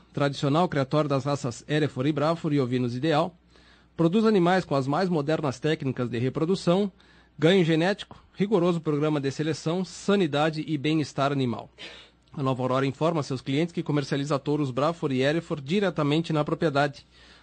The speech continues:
Basta agendar pelo número três quatro doze quarenta trinta e três, trinta e três, ou ainda pelo celular nove nove meia zero sete dez cinquenta e pelo e-mail cabanha nova aurora arroba uol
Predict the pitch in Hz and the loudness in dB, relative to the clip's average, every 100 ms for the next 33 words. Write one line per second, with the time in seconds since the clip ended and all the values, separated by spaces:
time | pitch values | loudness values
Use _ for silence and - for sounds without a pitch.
0 | _ 139 139 175 180 180 170 170 147 143 | _ -4 -2 -2 0 2 0 0 0 2
1 | 147 135 123 113 - 139 139 - 120 117 | 4 4 2 -2 0 0 0 0 -2 0
2 | 151 135 135 127 120 123 117 117 113 123 | -2 2 2 2 -2 -2 -2 -2 -4 -6
3 | 127 143 160 - 170 196 _ - 127 120 | -4 -2 -2 -2 -2 -4 _ -4 -2 0
4 | 127 139 - 196 - - - - - - | -2 -2 -2 -4 -6 -16 -20 -20 -20 -20
5 | - - 170 175 180 180 151 160 151 151 | -10 2 4 6 6 4 2 2 0 0
6 | 151 143 123 135 143 165 147 123 - 139 | 2 2 2 2 2 2 0 -4 -2 0
7 | 131 135 123 123 127 120 123 131 - 143 | 0 0 2 0 0 -2 -2 -4 -2 0
8 | 139 - 135 - 151 135 127 - 185 - | 0 -2 -10 -8 -6 -4 -4 0 0 2
9 | 180 202 233 - _ _ 220 214 226 240 | 2 0 -4 -12 _ _ -4 0 2 4
10 | 190 185 131 - 127 123 135 135 143 147 | 4 4 2 -2 -4 -2 -2 0 0 0
11 | 165 139 165 - - 139 147 139 127 135 | 2 2 0 -2 -4 -2 -2 -2 0 0
12 | 156 | -2